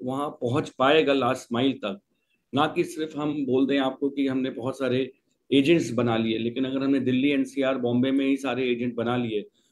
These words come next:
तो जो गांव, बस्ती और जो कस्बे में लोग हैं, वहाँ तक आप पहुँच नहीं पाए। तो ये सबसे बड़ा एक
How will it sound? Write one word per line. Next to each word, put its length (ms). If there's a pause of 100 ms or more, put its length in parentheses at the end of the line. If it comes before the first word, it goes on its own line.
(220)
तो 100
जो 220
गांव, 360
बस्ती 640 (360)
और 320
जो 160
कस्बे 360
में 100
लोग 300
हैं, 220 (340)
वहाँ 280
तक 100
आप 240
पहुँच 340
नहीं 180
पाए। 280 (580)
तो 100
ये 200
सबसे 340
बड़ा 260
एक 320